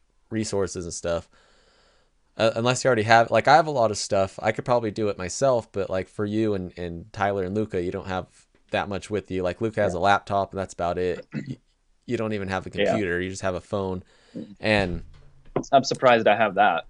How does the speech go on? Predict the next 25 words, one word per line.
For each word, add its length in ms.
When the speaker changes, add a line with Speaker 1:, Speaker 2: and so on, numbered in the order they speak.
Speaker 1:
I 120
know. 180
<laughs> 480
So, 460
but 180
it's, 300
so 180
it's 100
a 40
little 140
more 140
difficult 680
with, 300
um, 400
especially, 420
like, 220
if 100
people 260
didn't 300
wanna 220
be 160
together 400
at 120
the 80
time 480